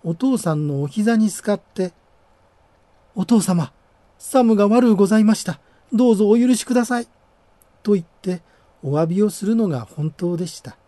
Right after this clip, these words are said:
しかしサムにはとうとうそれができませんでした。日が暮れてからお父さんはよぼよぼと帰ってきました。そして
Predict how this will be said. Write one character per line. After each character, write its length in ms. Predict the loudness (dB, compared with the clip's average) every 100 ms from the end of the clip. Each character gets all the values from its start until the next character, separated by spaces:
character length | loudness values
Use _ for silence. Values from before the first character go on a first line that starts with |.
| _ _ _ _ _ _ _ _ _
し 120 | -18
か 160 | -6 -6
し 180 | -6 -8
サ 200 | -6 -4
ム 120 | -2
に 100 | -4
は 240 | -6 -12 _ _ _ _
と 160 | 2 2
う 40 |
と 180 | 0 -8
う 40 |
そ 160 | -8 -6
れ 120 | -4
が 140 | -4 -2
で 160 | -4
き 140 | -2 -2
ま 120 | -2
せ 140 | 0
ん 120 | -2
で 100 | -2
し 120 | -10 -20
た。 160 | -20 _ _ _ _ _ _ _ _ _ _ _ _ _ _ _ _ _ _ _
日 180 | -4 0
が 140 | 0 0
暮 200 | 0 0
れ 60 |
て 120 | 0
か 140 | -4 -6
ら 180 | -8 -10
お 80 |
父 240 | -4 0 0
さ 140 | -4
ん 120 | -12
は 220 | -14 -16 -20 _ _ _ -2
よ 140 | 2
ぼ 160 | 2 2
よ 100 | 0
ぼ 100 | -6
と 160 | -12
帰 240 | -4 -2 -2
っ 40 |
て 240 | -6 -12
き 160 | -12 -10
ま 100 | -12
し 140 | -12
た。 180 | -20 -20 _ _ _ _ _ _ _
そ 200 | -12 -12
し 120 | -10
て 260 | -8 -8